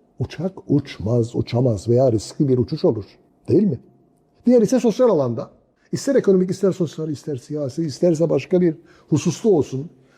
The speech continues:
meseleyi bir yönüyle değerlendirmek, yani bütünü parçalardan biriyle ifade ederek yetinmek veya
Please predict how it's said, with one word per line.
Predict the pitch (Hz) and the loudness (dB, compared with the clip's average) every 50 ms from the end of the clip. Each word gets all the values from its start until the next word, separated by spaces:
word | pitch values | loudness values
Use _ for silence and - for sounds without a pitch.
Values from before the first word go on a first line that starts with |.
| _ _ - | _ _ -4
meseleyi | 175 175 - 214 214 214 220 214 180 | -4 -2 0 0 2 2 4 4 4
bir | 226 285 262 | 4 4 4
yönüyle | 226 202 175 160 143 139 131 113 | 4 2 2 2 2 2 2 0
değerlendirmek, | 139 139 135 127 131 131 131 123 127 123 139 190 247 - - _ _ _ _ _ _ _ - | 0 0 0 0 0 -2 0 0 0 0 -2 -4 -6 -8 -14 _ _ _ _ _ _ _ -10
yani | 117 101 117 143 170 196 214 220 196 139 110 90 76 69 - _ _ _ _ _ - 120 | -6 0 2 2 4 4 2 2 2 2 0 -2 -6 -10 -16 _ _ _ _ _ -6 -6
bütünü | 120 - 185 214 247 | -2 0 2 2 2
parçalardan | - - 127 110 - 139 131 131 127 127 127 170 170 147 113 | 2 -2 -6 -6 -4 -4 -4 -2 -2 -2 -2 -2 -2 0 0
biriyle | 117 117 143 170 147 127 | 0 2 2 2 0 -2
ifade | 107 - 107 107 120 147 | -4 -6 -6 -4 -4 -2
ederek | 139 135 117 113 98 - _ _ _ _ _ - | -2 -2 -4 -4 -8 -10 _ _ _ _ _ -4
yetinmek | 123 127 123 - 143 131 123 151 190 202 - - - _ _ _ _ - | -2 -2 -2 0 0 0 2 0 0 -2 -4 -14 -20 _ _ _ _ -2
veya | 131 143 151 156 147 127 98 87 | 0 0 0 0 -2 -4 -6 -8